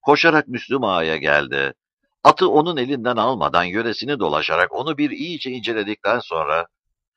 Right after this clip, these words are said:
"Sağ ol Müslüm Ağa," dedi, "sana zahmet oldu." Atın dizginini onun elinden alırken de, "Süllü iyi bakmış atıma." diye kıvançlandı. "Süllü çok iyi, gün görmüş, devran geçirmiş adamdır," dedi Müslüm Ağa.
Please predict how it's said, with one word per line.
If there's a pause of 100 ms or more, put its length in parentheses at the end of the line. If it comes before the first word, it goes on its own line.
"Sağ
ol
Müslüm
Ağa,"
dedi,
"sana
zahmet
oldu." (480)
Atın
dizginini
onun
elinden
alırken
de, (280)
"Süllü
iyi
bakmış
atıma."
diye
kıvançlandı. (1080)
"Süllü
çok
iyi,
gün
görmüş,
devran
geçirmiş
adamdır,"
dedi
Müslüm
Ağa.